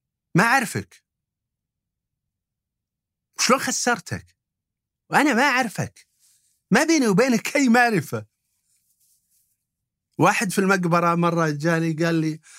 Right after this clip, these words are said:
"شوف، ترى يوم من الأيام تدفن، لكني أنا ما سامحك". مسكته على جنب. قلت له: "ليه؟"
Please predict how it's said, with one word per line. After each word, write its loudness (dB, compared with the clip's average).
"شوف، -2
ترى 0
يوم 0
من 0
الأيام 0
تدفن، -4
لكني 0
أنا -2
ما 0
سامحك". -8
مسكته -4
على -6
جنب. -12
قلت -6
له: -4
"ليه؟" -4